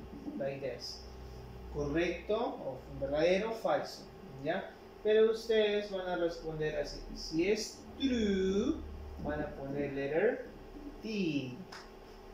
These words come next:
Y si es false, van a poner letter F. Okay, so let's start.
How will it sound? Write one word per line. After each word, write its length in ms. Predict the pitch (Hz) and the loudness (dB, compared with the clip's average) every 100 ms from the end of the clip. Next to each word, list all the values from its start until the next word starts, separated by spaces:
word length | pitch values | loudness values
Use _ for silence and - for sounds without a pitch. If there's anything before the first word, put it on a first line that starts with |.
| - - - - - - 185 | -16 -16 -16 -16 -16 -10 0
Y 140 | 202 | 0
si 340 | - 175 170 180 | 0 0 0 2
es 640 | 190 208 220 - - - | 2 2 0 -2 -4 -6
false, 1000 | 190 185 165 156 147 151 160 180 190 - 139 | 0 4 4 4 2 4 4 4 0 -4 -4
van 200 | 135 139 | -4 -6
a 60 | 127 | -6
poner 320 | 127 127 131 127 | -8 -6 -6 -4
letter 500 | 127 127 147 202 - - - - - - | -4 0 0 0 -2 -10 -14 -16 -16 -8
F. 360 | - - - - - - - - - - - - - - - - - - | -4 -4 -6 -10 -12 -14 -16 -16 -16 -18 -18 -18 -18 -18 -18 -18 -18 -4
Okay, 440 | 370 392 415 392 311 | 0 0 0 -2 0
so 200 | 240 208 | 0 0
let's 200 | 202 - 160 | -2 -2 -2
start. 580 | - 165 185 151 - | 2 4 6 4 2